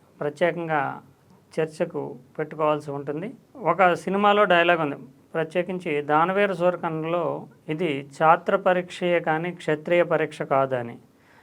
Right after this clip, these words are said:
ఛాత్ర పరీక్ష అంటే విద్యార్థి తాను నేర్చుకున్నటువంటి ప్రతిభా నైపుణ్యాల్ని, తను ఉపయోగించగలిగినటువంటి ఆయుధ సామర్థ్యాన్ని వినియోగించి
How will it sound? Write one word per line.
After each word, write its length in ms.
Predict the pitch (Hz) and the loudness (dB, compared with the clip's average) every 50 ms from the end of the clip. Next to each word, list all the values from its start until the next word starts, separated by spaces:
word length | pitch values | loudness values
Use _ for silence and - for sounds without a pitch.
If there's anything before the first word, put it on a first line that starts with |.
| _ _ - 160 | _ _ 2 4
ఛాత్ర 260 | 160 180 165 - 202 | 4 4 4 2 2
పరీక్ష 380 | 185 214 196 196 180 175 - | 2 2 2 2 0 -2 0
అంటే 560 | 202 190 190 185 202 220 233 220 208 185 185 180 | 0 0 2 2 2 2 4 4 2 2 0 0
విద్యార్థి 680 | 165 175 180 185 175 185 208 220 220 202 190 208 202 | 0 0 0 0 4 6 8 8 8 8 6 0 0
తాను 300 | 190 196 185 185 185 185 | 2 4 4 4 4 4
నేర్చుకున్నటువంటి 920 | 180 180 180 180 180 - 202 190 190 185 180 180 185 185 185 185 185 180 | 2 2 2 0 -2 -6 -6 -2 -2 -2 -2 -2 -2 -4 -4 -2 -4 -4
ప్రతిభా 560 | 175 180 175 160 160 160 180 175 170 180 180 | -4 -2 -2 -4 -2 -2 -2 2 4 4 4
నైపుణ్యాల్ని, 800 | 180 170 165 165 160 165 170 165 165 165 160 160 160 160 160 165 - - - - | 4 4 2 0 0 -2 -6 -4 -2 0 0 0 0 -2 -6 -8 -12 -12 -2 0
తను 320 | 175 165 170 170 170 165 | 2 2 2 0 -2 -4
ఉపయోగించగలిగినటువంటి 1400 | 156 151 147 151 175 180 175 170 175 165 160 165 165 170 165 160 160 160 160 160 160 165 165 165 165 160 147 147 151 - - - - - - - - - - 151 | -4 -6 -4 -2 0 0 0 0 -2 -4 -6 -4 -4 -4 -2 -2 -4 -4 -4 -4 -4 -6 -8 -6 -6 -6 -8 -8 -10 -14 -20 -20 -20 -20 -20 -20 -20 -6 0 4
ఆయుధ 680 | 147 160 180 190 190 180 185 180 170 160 156 160 165 | 6 6 6 6 6 6 6 8 8 8 6 4 0
సామర్థ్యాన్ని 960 | 156 - - 170 160 180 180 180 175 - - 175 165 165 170 165 165 170 170 | -2 0 2 4 4 4 4 2 2 0 0 0 0 0 0 -2 -4 -6 -6
వినియోగించి 960 | 165 156 156 165 170 170 170 170 165 165 175 175 175 233 226 190 160 160 175 | -4 -4 -4 -2 0 0 0 0 0 -2 -4 -4 -4 -2 -2 -2 -2 -4 -6